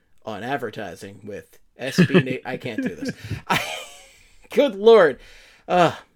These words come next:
all right, so the, the rest of the way out is kind of a very weird ride, so we're just gonna kinda go with it.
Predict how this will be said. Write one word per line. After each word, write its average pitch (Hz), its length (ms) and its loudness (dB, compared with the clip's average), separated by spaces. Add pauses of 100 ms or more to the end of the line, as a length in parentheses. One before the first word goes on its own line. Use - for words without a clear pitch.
(240)
all 196 100 2
right, 160 160 2
so 180 240 2 (680)
the, 190 360 0
the 214 140 6
rest 381 340 4
of 427 80 6
the 262 60 4
way 202 280 6
out 135 340 0
is 135 200 -4
kind 180 420 -6
of 147 120 -6
a 135 60 -6
very 135 480 -4
weird 113 380 -10
ride, 69 340 -12
so - 160 -14
we're 123 140 -18
just 240 220 -10
gonna 247 200 -10
kinda 214 260 -12
go 160 180 -8
with 127 200 -12
it. - 160 -8